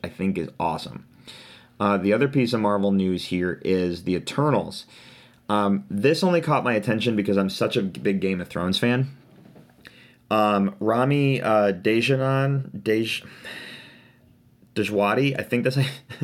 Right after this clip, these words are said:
<laughs> so, uh, Ramin Djawadi, I think that's how you say his name, and I feel bad that I butchered it the first two times I said it.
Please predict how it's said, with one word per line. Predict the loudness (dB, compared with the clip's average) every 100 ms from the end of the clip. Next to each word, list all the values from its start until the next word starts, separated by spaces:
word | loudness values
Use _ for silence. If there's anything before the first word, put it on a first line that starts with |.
| -6
<laughs> | -6 -14 -14 -14 -6
so, | 2 4 4 2 0
uh, | 2 2 2 0 -4 _ _ _
Ramin | 0 2 2 2 2
Djawadi, | 2 0 0 2 2 0
I | -6
think | -6 -2 -2
that's | -2
how | 0
you | 0
say | 0 0
his | -2 -2
name, | -4 -4
and | -4
I |
feel | -2 0
bad | 2 2 2
that |
I | 0
butchered | 0 0 2 2
it | 0
the | -2
first | -2 -2 -2
two | -4
times | -2 -2 -4
I |
said | -4 -2
it. | -4